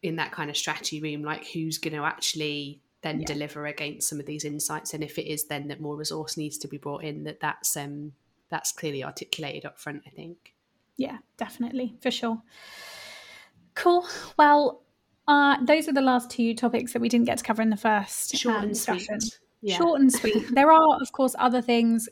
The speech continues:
Speaker 2: other considerations, which, you know, we'll probably address in future episodes. So things like metrics and, you know, how do
Speaker 1: Yeah.
Speaker 2: we measure against
Speaker 1: Measurement's a big
Speaker 2: strategy
Speaker 1: one.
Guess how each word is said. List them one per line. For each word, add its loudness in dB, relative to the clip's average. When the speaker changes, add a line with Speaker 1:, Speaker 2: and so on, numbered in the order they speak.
Speaker 2:
other 4
considerations, 0
which, -8
you -2
know, -4
we'll -4
probably 2
address -2
in -2
future -2
episodes. -4
So -6
things -4
like -6
metrics 2
and, -4
you -2
know, -6
how 0
do 0
Speaker 1:
Yeah. -2
Speaker 2:
we 0
measure 2
against 2
Speaker 1:
Measurement's 0
a -4
big -6
Speaker 2:
strategy 0
Speaker 1:
one. -8